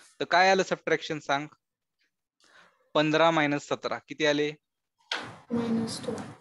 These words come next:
Speaker 1: मायनस टू एक्स. नंतर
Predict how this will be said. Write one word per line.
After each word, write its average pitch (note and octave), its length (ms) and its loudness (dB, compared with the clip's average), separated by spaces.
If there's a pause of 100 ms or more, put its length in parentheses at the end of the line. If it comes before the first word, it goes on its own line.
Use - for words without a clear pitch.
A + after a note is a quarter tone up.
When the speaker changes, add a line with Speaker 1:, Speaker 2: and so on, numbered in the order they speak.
(200)
Speaker 1:
मायनस B2 560 -4
टू C3+ 220 -8
एक्स. - 560 -6 (1040)
नंतर C3+ 460 -2